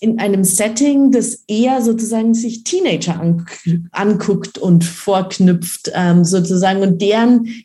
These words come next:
Gaze auch wirklich ins Zentrum rückt. Und du hast es gerade schon angesprochen, also ein Film, der mich in Cannes einfach nachhaltig beeindruckt hat und den ich ja dann auch nach München einladen durfte und der dann seine deutsche Premiere bei uns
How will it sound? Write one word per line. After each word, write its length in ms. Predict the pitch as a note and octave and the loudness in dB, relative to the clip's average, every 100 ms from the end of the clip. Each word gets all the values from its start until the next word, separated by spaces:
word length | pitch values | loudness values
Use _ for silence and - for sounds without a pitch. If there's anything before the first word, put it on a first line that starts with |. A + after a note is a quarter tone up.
| - | 0
Gaze 400 | A3 B3+ - - | 2 2 0 -4
auch 160 | G3 | -6
wirklich 760 | F#3+ F#3 C4 C4+ B3 A#3+ A#3 - | -2 0 2 0 -2 -2 -2 -4
ins 240 | G#3+ G3+ - | -6 -6 -4
Zentrum 420 | A#3+ C4+ C4+ A3+ | -2 -2 0 0
rückt. 240 | G#3+ - | 0 -2
Und 100 | G3+ | -2
du 60 | A#3+ | -2
hast 140 | B3 | -2
es 100 | G#3+ | -4
gerade 320 | A#3 G#3+ G#3+ | -6 -4 -2
schon 160 | G#3 G#3 | -2 -4
angesprochen, 640 | - A#3+ C#4+ - F#3+ G3 | -2 -2 -2 -4 -6 -4
also 160 | F#3 - | -4 -2
ein 240 | F#3+ A3 | 0 2
Film, 400 | A3+ A#3 A#3+ A#3+ - - - - | 4 4 2 0 -6 -20 -20 -4
der 140 | G#3+ G#3+ | 0 2
mich 240 | G#3 - | 0 0
in 160 | G3+ F#3 | -2 -2
Cannes 400 | - G#3 B3 A#3 | -2 0 0 0
einfach 220 | G3 F#3+ | -2 0
nachhaltig 960 | F#3+ G#3 A3+ A3+ G#3 G3+ G3 G3 E3+ - | 0 0 -2 -2 -2 -2 -2 -6 -6 -6
beeindruckt 800 | - G3 C4 C4+ G3+ F3+ - G3 | -4 -2 0 0 -2 -6 -8 -6
hat 200 | F#3+ G#3+ | -6 -4
und 180 | F#3+ | -2
den 140 | F#3+ G3+ | 0 -2
ich 120 | G3 | -2
ja 60 | G3 | -2
dann 180 | F#3+ | -2
auch 240 | - F#3 - - - - | -4 -6 -10 -20 -10 -2
nach 140 | F3+ | 2
München 400 | G3+ A#3+ A#3 A3+ | 4 4 4 0
einladen 640 | - G3 B3+ A3+ F#3 G3 | -2 0 2 2 0 0
durfte 440 | F#3 G#3 G#3 G#3+ G3 | 0 -2 -4 -6 -4
und 140 | F#3 | -4
der 80 | F#3+ | -4
dann 200 | F#3 F#3+ | -4 -2
seine 240 | F#3 F#3 | -2 -2
deutsche 320 | F3+ F#3+ G3 - | -2 -2 -4 -8
Premiere 500 | G3+ F#3+ G#3 A3+ A3 | -6 -4 -2 -2 -2
bei 180 | F#3+ | -4
uns 300 | - G3+ F#3+ | -6 -6 -8